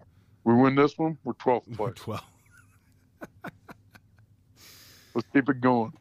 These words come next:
Speaker 1: Let's keep it
Speaker 2: Let's
Speaker 1: going.
Speaker 2: keep it rolling. Well, I think that'll wrap this one up,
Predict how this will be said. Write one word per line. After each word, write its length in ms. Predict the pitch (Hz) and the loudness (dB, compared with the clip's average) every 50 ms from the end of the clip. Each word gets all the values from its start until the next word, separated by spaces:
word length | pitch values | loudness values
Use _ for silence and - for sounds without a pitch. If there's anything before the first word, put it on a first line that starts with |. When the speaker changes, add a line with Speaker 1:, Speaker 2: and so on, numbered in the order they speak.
| - | -4
Speaker 1:
Let's 160 | 120 120 117 | -2 -2 -2
keep 160 | - - 131 120 | 0 -2 -2 -2
it 120 | 123 117 120 | -2 0 0
Speaker 2:
Let's 0 | |
Speaker 1:
going. 200 | 120 113 113 113 | 0 0 0 -4
Speaker 2:
keep 220 | 127 123 120 - | -6 -10 -10 -12
it 60 | 110 104 | -14 -12
rolling. 440 | 113 113 110 107 101 98 95 92 90 - _ _ _ _ _ _ _ _ _ _ _ _ _ _ _ _ _ _ _ - | -10 -8 -6 -6 -6 -8 -8 -10 -12 -16 _ _ _ _ _ _ _ _ _ _ _ _ _ _ _ _ _ _ _ -16
Well, 80 | 123 | -16
I 40 | - | -12
think 140 | - 185 - | -12 -8 -2
that'll 280 | 185 175 175 165 151 131 | 0 0 2 2 2 2
wrap 340 | 135 143 143 139 135 - | 2 2 2 2 0 -2
this 240 | - 139 135 - - | -2 -4 -4 -4 -4
one 180 | 127 120 117 113 | -4 -4 -2 -2
up, 260 | 110 110 110 120 123 | 0 0 0 -2 -4